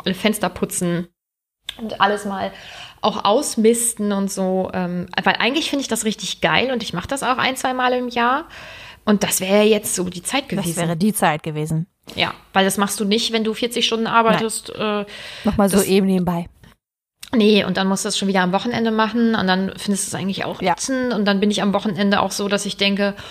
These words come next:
Speaker 1: ja, das mache ich ganz entspannt und dann
Speaker 2: Ah, ah, hast du,
Speaker 1: weiß
Speaker 2: hast du
Speaker 1: ich nicht,
Speaker 2: gestaubsaugt?
Speaker 1: mach ich's eh nicht.
Speaker 2: <laughs> So von allem.
Speaker 1: Ja, ja.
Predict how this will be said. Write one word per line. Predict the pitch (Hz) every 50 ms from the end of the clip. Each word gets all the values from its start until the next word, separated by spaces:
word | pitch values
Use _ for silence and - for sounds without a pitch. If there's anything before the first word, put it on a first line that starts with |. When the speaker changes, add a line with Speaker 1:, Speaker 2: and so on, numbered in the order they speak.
| - - - - -
Speaker 1:
ja, | 381 381 392 415 427 415 415 415 415
das | 403 403
mache | 359 392 392 339
ich | 339 -
ganz | - 359 349 349 349
entspannt | 339 339 - - - - - - 415 415 427 427 427 440 440 415
und | 233 233
dann | 220 208 196 196 208 214 202 180 - - _ _ _ _ _ - - _ -
Speaker 2:
Ah, | 196 180 -
ah, | 214 - -
hast | - 240 -
du, | - 240
Speaker 1:
weiß | 196 196
Speaker 2:
hast | 202 214
du | 190 226
Speaker 1:
ich |
nicht, | 202 202 -
Speaker 2:
gestaubsaugt? | - - 165 165 - - 175 156 160 180
Speaker 1:
mach | 208
ich's | 190 - -
eh | - 214 214
nicht. | 214 214 208 - - - - - _ _ _ _ _ _ -
Speaker 2:
<laughs> | 294 - _ - - - _ _ - - - -
So | -
von | 220 - - 240 -
allem. | - 180 208 220 226 220 190 175 185 -
Speaker 1:
Ja, | 196 311 - - - - _ _ _ _ _ _ - 320 254
ja. | - 196 185 185 190